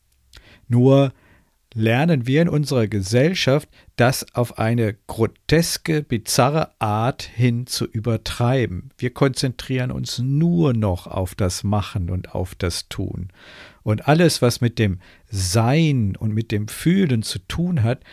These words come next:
schieben wir Männer zur Seite. Das ist natürlich auch nicht im Sinne des Erfinders. Zurück in unsere Kindheit.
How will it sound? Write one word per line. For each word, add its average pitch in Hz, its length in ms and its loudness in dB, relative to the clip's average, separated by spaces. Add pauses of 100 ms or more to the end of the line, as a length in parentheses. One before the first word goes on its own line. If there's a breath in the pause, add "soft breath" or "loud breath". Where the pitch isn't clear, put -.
(120 loud breath)
schieben 147 520 -2
wir 143 200 0
Männer 104 580 0
zur - 240 0
Seite. 92 520 -2 (440 soft breath)
Das 120 340 0 (300)
ist - 200 -2
natürlich 139 580 -2
auch 156 160 0
nicht 113 240 0
im 139 140 -2
Sinne 98 280 0
des 92 240 -4
Erfinders. - 720 -4 (1300)
Zurück 135 320 2
in 123 100 4
unsere 113 260 2
Kindheit. 123 600 0